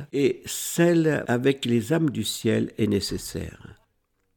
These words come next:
En ce qui concerne la manière d'agir des époux envers leurs enfants, pour que leur autorité soit respectée et aimée, nous en parlerons ultérieurement. Comment vivre le cinquième commandement dans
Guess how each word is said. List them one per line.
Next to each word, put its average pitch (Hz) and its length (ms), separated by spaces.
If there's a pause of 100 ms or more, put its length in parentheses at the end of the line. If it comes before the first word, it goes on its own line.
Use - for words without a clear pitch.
(100)
En 139 100
ce 151 160
qui 156 220
concerne 135 840
la 113 140
manière 156 420
d'agir 139 460
des 120 200
époux 156 360
envers 117 260
leurs 107 240
enfants, 131 460
pour - 180
que 147 80
leur 156 300 (120)
autorité 160 680
soit 110 180
respectée 151 800
et 120 200
aimée, 107 400 (320)
nous 139 360 (180)
en 135 140
parlerons 123 720
ultérieurement. 107 880 (1120)
Comment 208 320
vivre 196 500 (160)
le 139 160
cinquième 180 540
commandement 120 760 (120)
dans 135 340